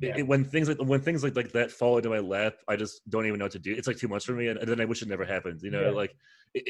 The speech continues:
Speaker 2: it, it's also, like, you're, you're talking to a girl who's out of your league, so you just, like, don't think it's gonna work. But then
Speaker 1: Yeah.
Speaker 2: she's down, but then you're like, "Fuck, I didn't think this far. I, I don't want
Speaker 1: I
Speaker 2: it
Speaker 1: didn't
Speaker 2: anymore." <laughs>
Speaker 1: think
Speaker 2: Like, yeah, you're like, "I didn't think it was
Speaker 1: Yeah.
Speaker 2: gonna happen." <laughs> Yeah, you're like,
Speaker 1: Yeah, I, I mean,
Speaker 2: <laughs>
Speaker 1: at, at that point, like, if I had been single, that would have been a dream come true, and I might have
Speaker 2: Yeah.
Speaker 1: handled it well.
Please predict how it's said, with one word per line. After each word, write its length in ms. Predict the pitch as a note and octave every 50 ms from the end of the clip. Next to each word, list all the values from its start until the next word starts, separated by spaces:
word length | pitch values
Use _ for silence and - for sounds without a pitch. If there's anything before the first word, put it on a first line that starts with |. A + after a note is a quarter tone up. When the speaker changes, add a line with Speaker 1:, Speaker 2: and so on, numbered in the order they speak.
| - -
Speaker 2:
it, 100 | D3+ -
it's 100 | D3+ C3+
also, 160 | E3+ F3 D#3+ F3
like, 400 | D3 D3 C3 - - B2 A#2+ G#2
you're, 120 | A2+ B2 A#2+ -
you're 100 | B2 A#2+
talking 220 | - C3+ B2 B2+
to 80 | A#2+ A2+
a 20 |
girl 160 | G#2 - A2+ A2
who's 140 | G#2+ G2 A2+
out 60 | G#2+
of 60 | G#2+
your 100 | G#2+ G#2
league, 300 | F#2 F#2+ F#2+ G2+ G2+ G2+
so 100 | - - A2
you 40 |
just, 140 | A2+ G#2 -
like, 140 | A2 G2+ F#2+
don't 200 | G#2+ G#2 G#2 - _
think 140 | G2+ F#2+ -
it's 160 | G#2 F#2+ -
gonna 160 | - G#2 G2+
work. 280 | F#2 F#2 F#2 F#2+ G2+ G2+ - _ _ _ _ - - - -
But 80 | D3 A#2+
then 100 | A#2 G#2+
Speaker 1:
Yeah. 60 | G#2+
Speaker 2:
she's 120 | G#2+ G#2
down, 440 | G#2 G2+ G2 G2+ G#2+ A2 A2+ A2+ A2 - _ _ _ _
but 60 | A#2+
then 60 | B2+
you're 100 | A#2+ A2+
like, 100 | A2+ G#2+
"Fuck, 220 | - - D#3+ D3 -
I 40 | -
didn't 140 | B2 C#3+
think 160 | C3+ C#3 D3+ C3+
this 140 | B2 -
far. 320 | - A#2+ G#2 F2+ D#2 D2 - _ -
I, 160 | G#2+ A#2 A2+ A2+ - _ _ _
I 80 | A2+ A#2+
don't 160 | A#2 C#3+ -
want 140 | C3+ C#3 C3
Speaker 1:
I 40 | B2
Speaker 2:
it 40 |
Speaker 1:
didn't 140 | - D#4 - A2+
Speaker 2:
anymore." 160 | G#2 - D3
<laughs> 0 |
Speaker 1:
think 120 | - G3+
Speaker 2:
Like, 120 | - D3+ -
yeah, 180 | A3 G#3+ F3 D#3+
you're 140 | F3 A3 G#3
like, 160 | D#3 C#3 C#3
"I 80 | - D3
didn't 100 | E3 F3
think 160 | F#3+ F#3 D#3+
it 0 |
was 0 |
Speaker 1:
Yeah. 140 | E3 E3 D#3
Speaker 2:
gonna 160 | D3 D3 C#3+
happen." 360 | A#2 C3+ D3+ D3 C3 - C#3
<laughs> 40 | C3
Yeah, 180 | D#3+ C#3+ C3+ - -
you're 120 | - B2+ -
like, 80 | B2 -
Speaker 1:
Yeah, 280 | G#3 G#3 F#3 E3+ - - -
I, 120 | F#3 F#3 F#3 F#3 G3+ F3+
I 40 | F3
mean, 200 | F3 G#3 F#3 E3+
Speaker 2:
<laughs> 100 | - G3
Speaker 1:
at, 180 | G#3 F3+ - - - -
at 140 | F#3 F3+ F#3
that 200 | G#3 G3 G3 D#3
point, 240 | - G#3 G3+ F#3+ F#3
like, 280 | F3 D#3+ D#3 D#3 D#3+ D#3+ F3
if 160 | E3 D#3+ -
I 120 | G3 G3
had 160 | F#3+ G#3 G#3 -
been 220 | F#3 F3 E3 D3
single, 380 | C3+ - E3 D#3+ E3+ F#3 F#3+ E3+
that 160 | E3+ E3 D#3
would 100 | D#3+ C#3+
have 100 | C#3+ C3+
been 140 | C#3+ C3+ B2+
a 60 | B2+
dream 340 | C3 C3+ C#3 C#3+ C#3+ C#3+ C#3 C3+
come 200 | C#3 C#3 C3+ -
true, 260 | - C#3 C#3 B2+ B2
and 100 | C#3+ D3+
I 60 | E3
might 260 | F3 F3 D#3 D3 C#3 B2+
have 120 | C3 C#3
Speaker 2:
Yeah. 80 | F#3+ G3
Speaker 1:
handled 280 | D#3+ - D3 C#3 C3 B2
it 120 | A#2+ A#2+ C3+
well. 380 | A#2+ A#2 A2+ A2+ A2+ A2+ -